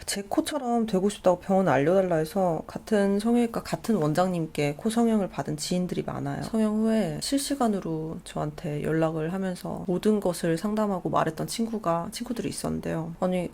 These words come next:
같은 원장님 한테 수술 받은 건데 나는 분명 마찰이 없었는데 왜 친구들은 다르지? 왜 친구들은 원장님으로부터 받는 피드백과 관리가 다른 거지? 좀 곰곰이 생각을 하고 따져봤는데 내린 결론은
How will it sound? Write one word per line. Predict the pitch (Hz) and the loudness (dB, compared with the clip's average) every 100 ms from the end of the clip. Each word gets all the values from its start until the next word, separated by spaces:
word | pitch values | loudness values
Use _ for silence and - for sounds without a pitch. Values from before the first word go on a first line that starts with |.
| - - | -12 -4
같은 | 208 240 247 | -2 4 4
원장님 | 160 160 196 208 196 185 175 165 226 - - | 4 4 4 4 2 0 -2 -4 -8 -16 -12
한테 | - 170 170 | -8 -8 -8
수술 | 226 220 214 | -10 -4 -2
받은 | 156 151 156 | -2 -4 -4
건데 | 147 - - - - | -4 -6 -10 -12 2
나는 | 165 196 254 240 220 | 6 6 6 4 2
분명 | 202 202 202 | 2 2 2
마찰이 | 131 - - 233 | 0 -2 -4 -2
없었는데 | 127 - 185 180 156 - - - 190 - | -2 -2 -2 0 0 -2 -4 -6 -8 -6
왜 | 233 | -6
친구들은 | - 294 294 254 196 | 0 0 0 0 -2
다르지? | 165 156 165 165 220 269 277 - | 0 -4 -4 -4 -2 -2 -4 0
왜 | 240 247 | 6 6
친구들은 | 247 269 262 262 214 202 202 | 6 0 0 2 0 2 4
원장님으로부터 | 165 156 202 214 208 190 190 - - | 4 4 6 6 6 4 0 -8 -6
받는 | 160 160 165 160 147 - | -2 2 4 2 2 -4
피드백과 | - 247 254 220 - 170 | -4 0 2 0 0 -4
관리가 | - 165 170 | 0 0 2
다른 | 170 151 170 175 | 0 -4 -2 -2
거지? | - - 185 220 220 | -4 -8 -4 -6 -6
좀 | - 147 | -6 -4
곰곰이 | 175 170 196 190 165 175 - - - - - | 0 2 4 4 0 -2 -8 -20 -20 -20 -16
생각을 | - 247 254 214 | 0 4 6 6
하고 | 226 220 202 196 | 2 4 4 4
따져봤는데 | 196 214 240 196 156 143 143 160 151 - | 2 2 2 0 0 0 0 -2 -2 2
내린 | 170 185 | 2 4
결론은 | 185 160 170 175 190 165 156 | 0 2 2 0 0 -2 -4